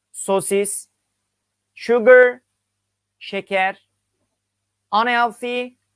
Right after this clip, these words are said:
sağlıksız, want, istemek. Evet, bu ünitedeki şöyle ifadelerimize bakalım. Enjoy it,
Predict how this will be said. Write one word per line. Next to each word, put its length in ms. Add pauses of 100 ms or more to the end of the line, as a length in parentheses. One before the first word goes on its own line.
(800)
sağlıksız, 1000 (920)
want, 520 (760)
istemek. 560 (600)
Evet, 240
bu 160
ünitedeki 760 (440)
şöyle 720
ifadelerimize 800
bakalım. 640 (2750)
Enjoy 500
it, 220